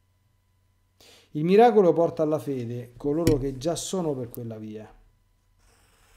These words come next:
Ma nei senza umiltà,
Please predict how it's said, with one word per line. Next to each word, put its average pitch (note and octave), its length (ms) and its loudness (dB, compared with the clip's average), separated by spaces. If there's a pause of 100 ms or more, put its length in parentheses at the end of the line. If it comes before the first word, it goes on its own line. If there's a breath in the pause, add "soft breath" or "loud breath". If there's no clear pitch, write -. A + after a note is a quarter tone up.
(1700 soft breath)
Ma C#3 260 -8
nei C3+ 260 -8
senza F#3 420 -6
umiltà, B2+ 800 -12